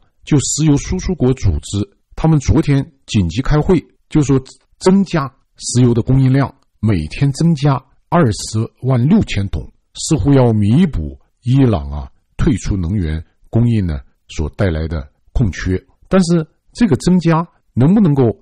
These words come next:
抵消霍尔木兹海峡被封锁的影响呢？根本就没有用的。《华尔街日报》报道有一些数据信息，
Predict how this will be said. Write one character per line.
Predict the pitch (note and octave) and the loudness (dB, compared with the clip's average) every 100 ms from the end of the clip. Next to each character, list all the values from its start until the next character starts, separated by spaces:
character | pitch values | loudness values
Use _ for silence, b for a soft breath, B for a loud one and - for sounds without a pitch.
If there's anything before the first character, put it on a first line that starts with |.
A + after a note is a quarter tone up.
| _ - | _ -8
抵 | A#2 E2+ | -4 -4
消 | C#2+ B2 A#2+ | -2 0 0
霍 | - E3+ | 0 0
尔 | A#2+ | 0
木 | C3 | 0
兹 | C3 C#3+ | -2 -4
海 | G2+ C#2 | -6 -12
峡 | C#2 - D#2 F#2 | -12 -8 -6 -2
被 | C3+ | -2
封 | F#2 - D#3 | -2 -2 -4
锁 | - F2+ | -4 -4
的 | E2 | -4
影 | D#2+ A2 | -2 -2
响 | D3 E2 D2 | -2 -4 -6
呢？ | C#2+ C2+ _ _ | -8 -10 _ _
根 | - A2 B2 | 2 2 2
本 | D2 | -2
就 | B1 | -4
没 | D2 F2 | -2 -2
有 | C2 | -2
用 | D#2 C#2 | -4 -6
的。 | A#1 B1 _ _ | -10 -16 _ _
《华 | B2+ | 0
尔 | C3 | 2
街 | |
日 | C#3 C3 | 2 2
报》 | C#3 | 0
报 | G2 A#2+ | 0 0
道 | G#2+ | 0
有 | D#2+ C2+ | -2 -4
一 | |
些 | C2 F2 | -6 -6
数 | E2+ - A2 | -6 -6 -6
据 | - C2+ | -6 -10
信 | - - G2+ | -10 -6 -6
息， | - - A2+ | -6 -10 -12